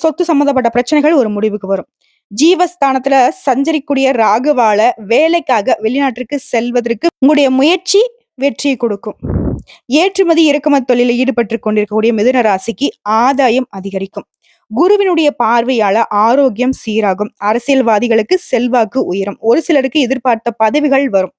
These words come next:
அரசாங்க பணிகள்ல இருக்கக்கூடியவங்களுக்கு நீங்க எதிர்பார்த்த பதவி உயர்வும் இடமாற்றமும் கிடைக்கும்.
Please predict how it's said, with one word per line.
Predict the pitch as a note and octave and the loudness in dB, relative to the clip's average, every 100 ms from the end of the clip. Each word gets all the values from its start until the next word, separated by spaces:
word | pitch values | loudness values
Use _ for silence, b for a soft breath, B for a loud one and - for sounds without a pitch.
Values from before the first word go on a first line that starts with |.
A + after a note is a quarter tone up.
| _ - | _ -4
அரசாங்க | C#4+ E4 G#4 G4 F#4+ | -2 2 0 0 0
பணிகள்ல | D4 D4 C#4 C4+ | 0 2 2 0
இருக்கக்கூடியவங்களுக்கு | A#3 A#3+ A#3 G#3+ G3+ C4 C#4+ B3 | -2 -2 0 0 -2 0 0 0
நீங்க | A#3+ A3+ | 0 -2
எதிர்பார்த்த | B3+ - C#4 A3 C4+ - _ - | -2 0 -2 0 -2 -2 _ -4
பதவி | A3 C#4+ | 0 2
உயர்வும் | D4 B3 G#3+ C#4 | 2 2 0 0
இடமாற்றமும் | G#3 G#3+ A3+ G3+ - A#3 | 0 0 0 -2 -4 -2
கிடைக்கும். | E3+ E3 - | -4 -6 -14